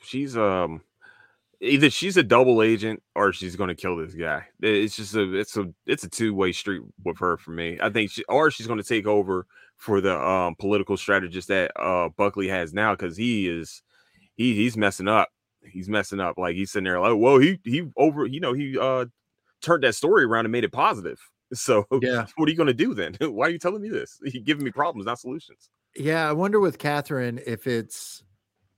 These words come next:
Speaker 2: if it's like, you know, she's like, "Tell me whatever, you know, tell me whatever you know," or, you know, whatever she says to him about, "Be comfortable sharing with me." And I wonder if that leads to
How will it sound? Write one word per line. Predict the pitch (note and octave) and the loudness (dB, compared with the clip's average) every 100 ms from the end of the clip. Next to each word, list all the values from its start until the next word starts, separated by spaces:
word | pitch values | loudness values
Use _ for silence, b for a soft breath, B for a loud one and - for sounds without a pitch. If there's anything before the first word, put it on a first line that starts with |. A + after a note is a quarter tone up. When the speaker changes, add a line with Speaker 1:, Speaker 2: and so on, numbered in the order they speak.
| _ _ | _ _
Speaker 2:
if | C#3 A#2 | -8 -6
it's | B2 A#2 - - - - _ _ _ _ _ _ - _ | -4 -4 -6 -12 -14 -18 _ _ _ _ _ _ -20 _
like, | C3 B2 - _ _ _ _ _ | -2 -2 -6 _ _ _ _ _
you | E3 | -6
know, | C3 | -4
she's | A2 D3 B2+ | -4 -6 -4
like, | B2+ G2 | -4 -4
"Tell | - C#3+ | -2 -2
me | C3+ C3 | -2 -4
whatever, | B2 A#2+ A#2+ A#2+ G#2+ G#2 F#2+ F2+ F2+ F#2+ - | 0 2 2 2 0 0 -2 -4 -8 -12 -6
you | A#2+ | -4
know, | A2 G2+ | -4 -6
tell | - C3 | -6 -6
me | C3+ C3 A#2+ A2 G2+ - | -2 -2 -2 -2 -8 -2
whatever | B2+ B2+ A#2 | 2 4 2
you | A#2 A2+ A2 | 0 -2 -2
know," | A2 A2+ A2+ G#2+ | -2 0 2 2
or, | G#2+ F#2+ C3+ | 2 -2 -2
you | D#3 | -2
know, | A#2+ | 2
whatever | C3+ C#3 | 2 0
she | A#2+ A2+ | -4 -10
says | - A#2 G#2+ | -6 -6 -6
to | G#2+ | -8
him | F#2+ F#2+ | -8 -8
about, | F#2 G2+ F#2+ B B B | -4 -4 -4 B B B
"Be | E3+ F3+ | -2 -2
comfortable | - E3+ D#3+ D#3 D3 C#3+ | -4 -6 -4 -4 -2 -4
sharing | - C#3+ C3+ A#2+ | -2 -2 -2 -2
with | G#2 F#2+ - | -2 -4 -6
me." | G2 F2+ F2 _ b b | -10 -10 -12 _ b b
And | A#2 B2 | -2 2
I | |
wonder | C3 C#3+ C#3 | 4 4 6
if | C3 - | 6 6
that | B2 A2+ | 4 4
leads | A2+ A#2+ A2+ G#2 - | 2 4 2 -2 -8
to | - A#2+ G#2+ G#2 G2+ G2+ F#2 | -6 -2 0 2 0 -2 -6